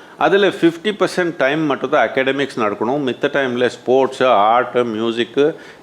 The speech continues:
வேற ஸ்கில்ஸ் நடக்கணும்னு சென்ட்ரல் கவர்மெண்ட் அனௌன்ஸ் பண்ணாங்க. ஆனா அது உண்மையாகணும்னா இன்னும் ரொம்ப வருஷம் ஆகும். என்னத்துக்குன்னா,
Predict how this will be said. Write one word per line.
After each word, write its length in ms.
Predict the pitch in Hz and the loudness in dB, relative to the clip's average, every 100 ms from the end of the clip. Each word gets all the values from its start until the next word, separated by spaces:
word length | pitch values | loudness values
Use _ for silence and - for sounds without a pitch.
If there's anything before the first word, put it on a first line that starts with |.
| - | -6
வேற 340 | 104 143 156 | 2 4 4
ஸ்கில்ஸ் 500 | 127 - 151 170 - | 0 0 2 2 0
நடக்கணும்னு 580 | 139 131 123 123 165 175 | -2 -2 -2 -2 0 -2
சென்ட்ரல் 440 | 120 131 139 147 139 | -2 -2 0 0 2
கவர்மெண்ட் 260 | 131 135 | 0 0
அனௌன்ஸ் 400 | 107 123 165 - - | -2 0 -2 -4 -4
பண்ணாங்க. 380 | 113 107 90 73 - - - - - | -4 -4 -6 -10 -16 -20 -20 -20 -6
ஆனா 260 | 139 190 180 | 0 2 2
அது 280 | 180 170 | 4 4
உண்மையாகணும்னா 600 | 170 196 180 165 160 156 | 4 4 4 2 2 2
இன்னும் 200 | 165 151 | 0 0
ரொம்ப 280 | 147 147 147 | 0 2 4
வருஷம் 300 | 143 139 147 | 2 2 0
ஆகும். 360 | 120 117 127 117 | 2 2 0 0
என்னத்துக்குன்னா, 480 | 110 113 107 123 | 0 0 0 -2